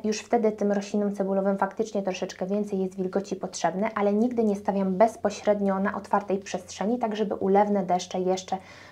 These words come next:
pozalewały mi te, e, te moje lasagne, tylko gdzieś właśnie tak blisko ściany budynku.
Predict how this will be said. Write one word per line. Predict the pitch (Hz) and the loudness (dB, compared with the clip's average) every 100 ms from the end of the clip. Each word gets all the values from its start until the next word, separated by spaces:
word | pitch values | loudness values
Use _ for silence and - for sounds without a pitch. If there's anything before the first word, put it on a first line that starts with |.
| - | 4
pozalewały | 226 240 220 208 196 190 190 | 6 8 8 8 4 4 4
mi | 185 180 | 2 -2
te, | 175 | 0
e, | 175 - 180 175 175 175 | -2 -2 -4 -4 -4 -4
te | 180 | -4
moje | 185 175 170 | -6 -4 -2
lasagne, | 170 170 170 226 320 | -4 -4 -4 -2 -2
tylko | 285 254 190 | -2 -2 -2
gdzieś | 196 208 | 0 -2
właśnie | 202 196 180 | -2 -6 -6
tak | 170 - - | -8 -8 -10
blisko | 190 208 180 220 214 - | -10 -8 -4 -4 -4 -6
ściany | 185 - 180 180 175 | -6 -4 -4 -2 -4
budynku. | 175 165 160 - - - | -6 -6 -8 -10 -12 -14